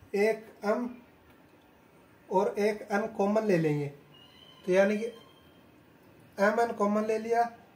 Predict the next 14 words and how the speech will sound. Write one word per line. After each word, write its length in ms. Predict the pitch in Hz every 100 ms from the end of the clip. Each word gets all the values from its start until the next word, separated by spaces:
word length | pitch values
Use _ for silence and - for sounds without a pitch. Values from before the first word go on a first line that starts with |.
| -
तो 80 | 202
हमारे 280 | 190 185 214
पास 260 | 220 214 202
अंदर 240 | 208 220
क्या 180 | 214 214
बचा? 260 | 202 214 226 - - - _ - -
एम 200 | 202 226
plus 320 | - 208 190
में 160 | 208 233 214 - - - -
एन, 240 | 151 139 - - - - - - - -
और 100 | 175
नीचे 320 | 208 214 240
क्या 200 | 233 214
है? 160 | 220